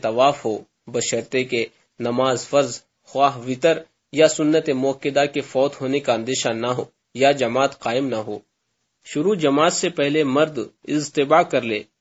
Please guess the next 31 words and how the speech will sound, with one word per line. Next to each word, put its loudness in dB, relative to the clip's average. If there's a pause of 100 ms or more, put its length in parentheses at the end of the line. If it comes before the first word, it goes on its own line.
(120)
اور 4
کعبے 4
کی 0
طرف -2
منہ 2
کر 0
کے -4 (200)
حجر 2
اسود -4
کی -4
دائنی 2
جانب 0
رکن -2
یمانی 0
کی -4
طرف -2 (160)
سنگ 0 (140)
اسود -4
کے -6
قریب 0 (120)
یوں 2
کھڑا 2
ہو 2 (260)
کہ -2
تمام 2
پتھر 2 (280)
اپنے 0
سیدھے -2
ہاتھ -2
کو -4
رہے۔ -4